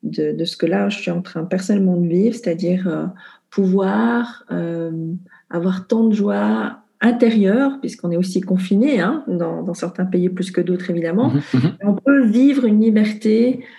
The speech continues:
Speaker 1: intérieure. Alors, tout le monde n'a, n'a pas forcément envie de peindre, hein, ou de chanter, <laughs> ou d'écrire, mais, euh, peut-être que certains, ça va être le sport, ça va être la nature, enfin, voilà. Euh, il y a plein de choses peut-être à réinventer quand on vit des, des,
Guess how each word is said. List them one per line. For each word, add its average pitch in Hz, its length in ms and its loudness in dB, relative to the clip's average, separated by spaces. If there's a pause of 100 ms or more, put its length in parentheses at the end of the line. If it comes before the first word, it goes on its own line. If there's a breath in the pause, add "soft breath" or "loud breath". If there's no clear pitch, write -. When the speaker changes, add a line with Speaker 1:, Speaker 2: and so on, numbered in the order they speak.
(440 loud breath)
Speaker 1:
intérieure. 214 640 2
Alors, - 220 -4
tout - 80 2
le 208 80 6
monde 214 160 4
n'a, - 200 -2
n'a - 140 -6
pas 190 160 0
forcément 190 600 2
envie 180 160 2
de 180 80 -8
peindre, 233 420 2
hein, 202 220 0
ou 175 100 0
de 185 60 -6
chanter, 233 440 4
<laughs> - 20 6
ou 202 80 6
d'écrire, 277 640 4 (420 loud breath)
mais, 202 280 4
euh, 175 160 4
peut-être 170 360 -2
que 202 120 2
certains, 190 420 0
ça 202 80 -2
va 185 80 0
être 185 100 -6
le 165 80 0
sport, 196 460 0
ça 208 100 -6
va 180 60 -2
être 185 140 -6
la 190 80 -2
nature, 190 520 0
enfin, 202 220 -2
voilà. 175 280 -2 (480 loud breath)
Euh, - 460 -2 (460)
il - 100 -10
y 185 80 0
a 190 60 2
plein 247 260 2
de 262 80 2
choses 254 680 0 (220)
peut-être 208 360 -4
à 190 60 2
réinventer 220 1000 2
quand 202 260 -2
on 190 100 2
vit 190 180 2
des, 175 280 2
des, 175 180 -2